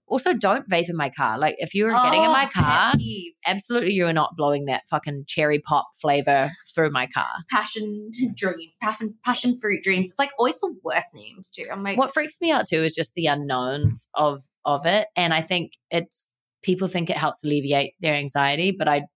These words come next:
Speaker 1: it's just a bad cushion.
Speaker 2: Also, look at it. It's psychotic. It looks like a U S B. Like, I can't believe people are putting that in their mouth and sucking that.
Speaker 1: I know. It's gross.
Speaker 2: It
Speaker 1: And then they're
Speaker 2: is
Speaker 1: passing them
Speaker 2: so
Speaker 1: around. I'm
Speaker 2: far
Speaker 1: like,
Speaker 2: from,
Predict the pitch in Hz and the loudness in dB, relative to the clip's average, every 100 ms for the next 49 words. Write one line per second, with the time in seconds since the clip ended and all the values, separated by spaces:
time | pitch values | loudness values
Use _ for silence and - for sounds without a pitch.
0 | _ - 160 - - 151 - - 139 131 | _ -6 -6 -8 -6 -6 -4 -4 2 2
1 | 127 - - - - 480 605 640 311 359 | 2 -2 -6 0 2 2 0 2 0 2
2 | 403 262 262 247 - 262 285 - 277 311 | 2 2 -2 -6 -2 -2 -2 0 0 2
3 | - 233 269 - 349 349 208 214 247 - | -2 -2 -2 -6 -4 -4 0 2 0 -2
4 | 240 220 208 214 - 285 370 349 320 - | -2 2 2 0 -4 -2 0 2 0 0
5 | 254 254 247 - - 214 226 214 - 196 | -4 -4 -8 -8 -8 -4 0 0 0 0
6 | 180 185 156 175 180 - 107 - - 80 | 0 2 0 -2 -10 -8 -10 -10 -18 -14
7 | 67 - - 151 135 101 - - 160 - | -14 -14 -2 0 0 -2 -6 -12 -14 -6
8 | 101 - - - 330 349 226 277 285 311 | -6 -6 -10 -8 -6 0 2 2 2 2
9 | 240 220 220 208 190 180 175 170 151 175 | 4 2 2 2 4 4 6 6 4 4
10 | 160 254 165 160 | 4 4 4 2